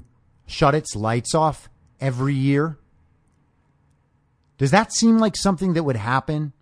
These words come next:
in a well-run country with the seventh biggest economy? They would be mocked.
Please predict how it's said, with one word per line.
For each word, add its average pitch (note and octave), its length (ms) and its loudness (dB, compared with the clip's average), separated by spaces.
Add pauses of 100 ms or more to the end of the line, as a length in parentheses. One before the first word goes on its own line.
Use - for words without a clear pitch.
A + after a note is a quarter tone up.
(480)
in C#3+ 100 2
a C3 80 4
well-run B2 960 2 (560)
country C#3 420 0
with A2+ 240 0
the G2+ 80 -6
seventh A#2+ 680 -2
biggest A#2 360 -4
economy? A#2 540 -4 (2500)
They G3+ 60 -4
would A#3 120 4
be D#3 120 2
mocked. C3+ 760 2